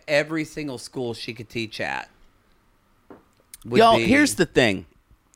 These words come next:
Speaker 2: She's decided she's an Instagram reality star now. Fine. I'm fine with being under that, uh, that,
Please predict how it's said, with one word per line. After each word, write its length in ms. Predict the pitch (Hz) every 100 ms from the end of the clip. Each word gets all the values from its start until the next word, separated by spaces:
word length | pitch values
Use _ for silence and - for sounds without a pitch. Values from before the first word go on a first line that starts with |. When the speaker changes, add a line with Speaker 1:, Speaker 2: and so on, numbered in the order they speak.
| _ _ _ - - _
Speaker 2:
She's 400 | - - 233 240
decided 520 | 240 208 202 180 175
she's 280 | - 175 147
an 60 | 156
Instagram 600 | 151 - 139 143 139 131
reality 400 | 123 117 120 113
star 300 | - 131 127
now. 420 | 127 127 123 127 _ _
Fine. 680 | _ - 190 151 117 92 - _ _ _ _ _
I'm 280 | 180 226 254
fine 400 | - 180 175 185
with 140 | 175
being 240 | 175 165 160
under 240 | 160 160
that, 480 | 156 151 147 - _ -
uh, 600 | - 127 117 107 98 90 - -
that, 400 | 117 131 123